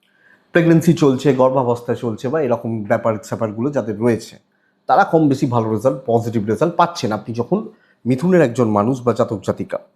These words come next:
তো বন্ধুরা, আপনি মিথুন রাশির মানুষ হলে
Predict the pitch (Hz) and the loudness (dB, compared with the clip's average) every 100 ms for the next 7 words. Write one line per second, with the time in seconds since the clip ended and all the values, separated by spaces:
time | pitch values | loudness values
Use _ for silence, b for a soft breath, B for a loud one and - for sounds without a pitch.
0 | _ _ _ _ _ _ _ _ b b | _ _ _ _ _ _ _ _ b b
1 | b b b 180 262 254 143 110 - - | b b b 4 6 8 6 4 0 -12
2 | _ _ _ _ _ _ _ _ - - | _ _ _ _ _ _ _ _ -6 -4
3 | 139 175 165 175 160 151 135 117 110 107 | 4 6 6 6 4 2 2 2 2 -2
4 | 95 82 | -6 -8